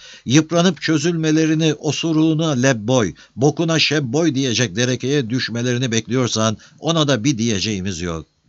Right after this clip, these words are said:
Ne var ki demecinin sonunda M H P ile ilgili kaygılarımızı sürdürüyoruz. Ancak zamanla bu partinin tutumunu, amaçlarını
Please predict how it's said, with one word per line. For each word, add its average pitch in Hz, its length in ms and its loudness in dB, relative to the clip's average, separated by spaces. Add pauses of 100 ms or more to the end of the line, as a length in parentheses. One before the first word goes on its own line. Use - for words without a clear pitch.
(1600)
Ne 170 160 0
var 214 180 4
ki 196 160 -4
demecinin 175 480 0
sonunda 98 440 -2
M 131 160 0
H 143 200 -2
P 180 120 0
ile 104 160 0
ilgili 107 340 -2
kaygılarımızı 110 720 -2
sürdürüyoruz. 92 840 -4 (400)
Ancak 190 400 2
zamanla 185 460 0
bu 196 120 -2
partinin 147 460 -2
tutumunu, 104 600 -4
amaçlarını 101 760 -2